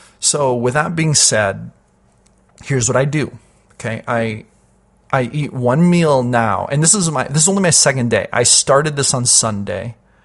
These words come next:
and then I did it, you know, I, I ate dinner on Sunday evening, didn't eat again until Monday after gym time.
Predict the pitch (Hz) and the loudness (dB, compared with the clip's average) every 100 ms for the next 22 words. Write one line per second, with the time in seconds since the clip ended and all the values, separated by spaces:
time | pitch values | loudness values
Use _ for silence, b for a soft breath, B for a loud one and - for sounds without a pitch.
0 | b 131 127 123 120 117 120 123 117 123 | b -2 0 2 2 0 -2 -4 -4 -2
1 | 123 113 131 120 110 110 - 117 117 131 | 0 -2 -2 -2 -2 -4 -2 -2 -2 -6
2 | 131 - B B B B 131 123 131 147 | -6 -10 B B B B -2 2 2 2
3 | 156 - _ 135 131 - 123 127 127 117 | 0 -8 _ -2 0 0 0 0 -2 -2
4 | 117 107 107 107 107 - _ - 143 156 | -6 -6 -4 -4 -8 -14 _ -6 -2 -2
5 | 151 143 123 120 123 127 120 117 120 147 | -4 -4 -4 -2 -2 0 0 0 0 0
6 | 147 123 107 110 - 120 120 - 127 120 | 4 4 4 2 0 0 0 -2 -8 -6
7 | 117 113 113 - 98 95 98 | -4 -2 -2 -4 -6 -6 -10